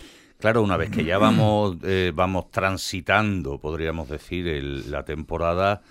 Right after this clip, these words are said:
Irra, también vamos descubriendo que se van retratando los equipos, que se van posicionando en la tabla, que van mostrando de lo que van siendo capaces, que se van también consolidando, se van,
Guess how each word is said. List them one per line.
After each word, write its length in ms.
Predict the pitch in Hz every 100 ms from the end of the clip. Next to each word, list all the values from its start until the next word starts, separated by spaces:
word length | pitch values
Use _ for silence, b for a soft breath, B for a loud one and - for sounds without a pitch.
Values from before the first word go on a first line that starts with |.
| b b b
Irra, 460 | 82 87 95 104 -
también 580 | 82 80 85 92 87
vamos 380 | 80 107 104 95
descubriendo 800 | 95 - - 87 87 90 90 82
que 100 | 85
se 180 | - 87
van 280 | 85 87 90
retratando 720 | 80 82 - 78 78 82 78
los 160 | 76 71
equipos, 440 | 71 82 - 117
que 140 | - 76
se 120 | 73
van 180 | 76 76
posicionando 680 | 76 - 71 76 76 76
en 80 | 73
la 120 | 71
tabla, 480 | 69 87 90 95 104 B B B B
que 120 | 80
van 180 | 78 85
mostrando 720 | 87 82 - 92 92 87 78
de 60 | 73
lo 120 | 73
que 80 | 73
van 160 | 78
siendo 300 | 76 76 76
capaces, 380 | - 80 85 113
que 120 | -
se 160 | 90 78
van 160 | 80 82
también 380 | 82 82 90
consolidando, 920 | - 85 - 80 76 76 87 92 80 73
se 180 | -
van, 280 | 78 85 82